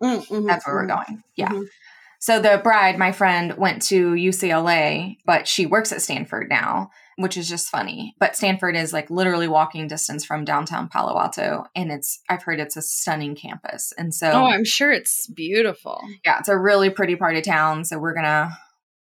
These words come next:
Speaker 2: we're, <laughs> they moved our flight to, we literally depart M C I at five thirty in the morning. Depart. Our plane is taking off at five thirty in the morning. <laughs> That's not the time we picked.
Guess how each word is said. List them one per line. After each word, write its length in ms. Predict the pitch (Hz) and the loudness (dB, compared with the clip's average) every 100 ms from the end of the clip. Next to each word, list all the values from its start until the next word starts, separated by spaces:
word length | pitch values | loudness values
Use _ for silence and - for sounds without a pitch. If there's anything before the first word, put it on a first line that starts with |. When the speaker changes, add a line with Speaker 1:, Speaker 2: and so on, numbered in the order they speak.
| - | -4
Speaker 2:
we're, 300 | 190 202 196 - - - | 2 2 2 -6 -10 -8
<laughs> 220 | 196 208 | -2 0
they 140 | 208 | 6
moved 300 | 220 196 196 | 6 4 2
our 140 | 208 202 | 0 0
flight 540 | - 175 160 160 - | 0 4 4 4 -2
to, 280 | - 175 156 - | -4 -4 -6 -4
we 400 | 190 202 214 214 | -2 0 -2 -4
literally 520 | 185 190 196 196 208 | -2 2 2 2 -2
depart 720 | 196 180 - 160 151 160 185 - | -2 -2 -2 0 2 2 0 -6
M 180 | 165 160 | -8 -6
C 260 | 165 175 160 | -4 -2 2
I 440 | 143 147 156 185 - | 4 4 2 -2 -4
at 180 | - - | -4 0
five 300 | 147 - - | -2 -2 -6
thirty 260 | 80 80 | -6 -4
in 80 | 80 | -8
the 80 | 78 | -8
morning. 400 | - - - - _ _ _ _ _ - | -10 -10 -12 -20 _ _ _ _ _ -8
Depart. 540 | 170 190 - - - - - _ _ _ - | -4 -4 -4 -4 -4 -8 -20 _ _ _ 0
Our 140 | 185 | 0
plane 260 | 185 208 190 | 0 -2 0
is 140 | 185 | -2
taking 380 | - 175 165 143 - | -4 -6 -6 -10 0
off 800 | 151 135 143 - 214 - - _ _ _ | 4 4 2 -2 -8 -16 -20 _ _ _
at 180 | 180 165 | -4 -2
five 280 | - 85 - | -2 -4 -4
thirty 260 | 107 - - | -8 -8 -8
in 80 | |
the 80 | - | -12
morning. 640 | - 240 233 - - - - _ - | -4 -2 -2 -8 -10 -10 -10 _ -12
<laughs> 500 | - - - - - | -8 -6 -8 -8 0
That's 180 | 208 208 | 0 4
not 200 | 220 214 | 2 2
the 60 | |
time 220 | 233 233 208 | 2 0 -2
we 100 | 214 | -4
picked. 560 | - 269 - - - | 0 0 0 -8 -12